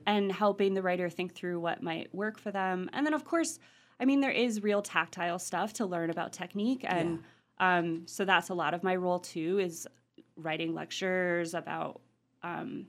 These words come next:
Speaker 1: what exactly is plot, how do you create narrative tension, how do you develop a character. Um, but there's no one way in.
Speaker 2: Mm-hmm.
Speaker 1: So I, I think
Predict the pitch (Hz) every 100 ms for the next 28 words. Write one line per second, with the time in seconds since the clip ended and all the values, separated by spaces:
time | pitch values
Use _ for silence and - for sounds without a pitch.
0 | - 180 165 156 139 185 143 - 175 165
1 | 165 170 170 165 165 175 165 - 165 165
2 | 165 - 165 160 165 160 156 156 151 165
3 | 175 170 165 160 156 165 165 160 160 156
4 | 160 156 151 147 - _ _ _ - 170
5 | 165 160 156 160 _ _ _ _ _ -
6 | 240 285 269 302 262 233 220 196 175 -
7 | 220 202 214 214 180 220 214 202 190 -
8 | - 202 202 - 202 208 247 214